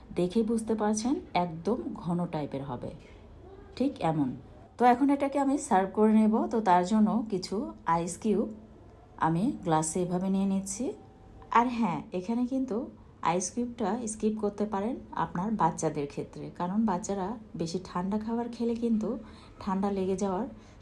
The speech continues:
সম্ভাবনা থাকে, তো সেক্ষেত্রে আপনারা কিন্তু আইস কিউব ছাড়া বাচ্চাদের দেওয়ার ট্রাই করবেন। তো এখন আমি এভাবে সার্ভ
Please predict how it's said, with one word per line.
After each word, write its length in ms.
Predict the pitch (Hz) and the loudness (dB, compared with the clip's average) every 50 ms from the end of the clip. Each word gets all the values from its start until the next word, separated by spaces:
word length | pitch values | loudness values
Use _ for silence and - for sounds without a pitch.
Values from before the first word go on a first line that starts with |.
| - | -6
সম্ভাবনা 540 | - 185 180 185 202 202 190 208 202 196 202 208 - 220 | -2 -2 0 0 0 -2 -2 -2 -2 -2 -2 -2 -2 -2
থাকে, 240 | 196 - - 214 285 320 - - - - - - - - - - | -4 -2 -2 -4 -4 -4 -8 -14 -18 -20 -20 -20 -20 -20 -14 -6
তো 60 | - 240 240 - | -6 -4 -2 -2
সেক্ষেত্রে 420 | 233 226 233 254 240 240 247 254 269 - 269 | -2 -2 0 -2 -4 -2 -2 -4 -2 -2 -4
আপনারা 300 | - - 180 185 185 185 180 | -4 -4 -4 -4 -4 -6 -6
কিন্তু 300 | 190 180 180 185 - 214 247 294 - - - - | -6 -6 -4 -6 -4 -6 -6 -6 -8 -12 -12 -8
আইস 180 | - 151 165 - - | -8 -6 -6 -8 -6
কিউব 180 | - 208 220 220 214 214 - | -4 -4 -4 -4 -4 -8 -4
ছাড়া 280 | - 190 180 175 180 220 277 - - - | -4 -2 -2 -2 -4 -6 -8 -10 -8 -8
বাচ্চাদের 500 | 147 147 - - 170 160 165 160 220 277 - - - - - - - - - - - - - 156 | -8 -8 -6 -8 -8 -6 -4 -4 -4 -6 -8 -12 -20 -20 -20 -20 -20 -20 -20 -20 -20 -18 -6 -2
দেওয়ার 220 | 175 175 175 185 180 - | 0 0 0 0 -2 -2
ট্রাই 180 | - 156 139 135 - - | -2 -2 -2 -2 -4 -6
করবেন। 300 | 139 135 - 135 - - - - - - - - - - - - | -8 -8 -8 -10 -10 -10 -12 -14 -16 -20 -20 -20 -20 -20 -18 -2
তো 60 | - 226 208 185 | 0 2 2 2
এখন 200 | 202 208 208 208 220 214 | 0 0 0 0 2 2
আমি 120 | 208 - 226 294 320 - 175 | 2 0 0 -2 -2 -4 -4
এভাবে 240 | 156 180 170 170 165 165 - | -4 -2 -4 -4 -4 -4 -4
সার্ভ 200 | 175 175 170 | -4 -4 -4